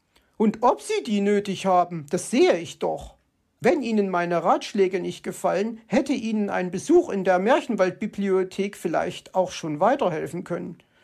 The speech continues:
erwiderte sie und nahm nun den Akku in Augenschein. „Kreuzspinne verflixt! Wieso habe ich nur vergessen, die Tür abzuschließen?“, keifte Herr Fuchs.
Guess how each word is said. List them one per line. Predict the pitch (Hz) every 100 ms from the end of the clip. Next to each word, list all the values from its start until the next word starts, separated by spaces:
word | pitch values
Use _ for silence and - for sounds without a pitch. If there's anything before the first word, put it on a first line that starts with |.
| _ _ -
erwiderte | 156 175 233 240 240 220
sie | 233 226 233 _
und | - 175 165
nahm | 190 208
nun | 185 185
den | 247 247
Akku | 185 165 143
in | 151
Augenschein. | 143 147 151 - 143 147 - _ _ _ _ _ _ _ _ _
„Kreuzspinne | - 151 165 247 247 208 - - - 226 202 208
verflixt! | - 202 180 180 220 226 220 226 - - - _ _ _ _ _
Wieso | 208 - 214 208
habe | 214 220 220
ich | 208 214 -
nur | 220 208
vergessen, | 196 208 220 214 214 208
die | 190 -
Tür | - 370 285 214
abzuschließen?“, | 214 202 - 220 - 196 220 214 - 214 170 - _ _ _ _
keifte | 165 208 214 226
Herr | 139 196
Fuchs. | - 139 - -